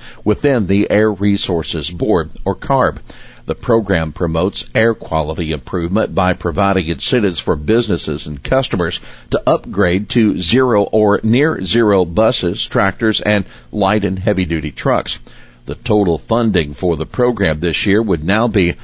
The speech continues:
one hundred eighty-two million dollars, provided the legislation passes the budget next month. Update on Farmer. Despite it seeming like a cut, the ninety million dollar funding for the Ag Equipment Upgrade Program, known as Farmer,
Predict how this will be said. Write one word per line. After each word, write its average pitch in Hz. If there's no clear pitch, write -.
one 104
hundred 107
eighty-two 92
million 80
dollars, 95
provided 87
the 90
legislation 90
passes 90
the 82
budget 92
next -
month. 101
Update 139
on 117
Farmer. 135
Despite 110
it -
seeming 131
like 92
a 78
cut, 110
the 90
ninety 107
million 95
dollar 92
funding 92
for 92
the 85
Ag 98
Equipment 95
Upgrade 101
Program, 90
known 101
as 92
Farmer, 127